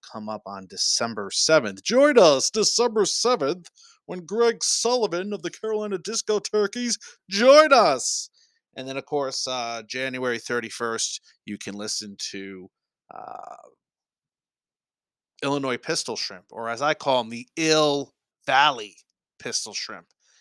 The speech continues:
Illinois Valley Pistol Shrimp. And then, of course, uh, Tom Kelnick with, will be with us this Monday to have a discussion about the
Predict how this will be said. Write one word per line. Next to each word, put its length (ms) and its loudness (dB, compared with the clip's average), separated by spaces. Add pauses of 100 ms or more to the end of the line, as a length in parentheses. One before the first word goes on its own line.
(240)
Illinois 320 -12
Valley 260 -14
Pistol 360 -18
Shrimp. 260 -18 (420)
And 80 -12
then, 80 -4
of 60 -6
course, 420 -4 (540)
uh, 320 -12
Tom 240 -6
Kelnick 400 -10
with, 180 -10
will 260 -14
be 160 -16
with 200 -10
us 180 -6
this 240 -6
Monday 460 -12 (320)
to 100 -8
have 220 -6
a 20 -18
discussion 720 -8 (320)
about 340 -14
the 260 -18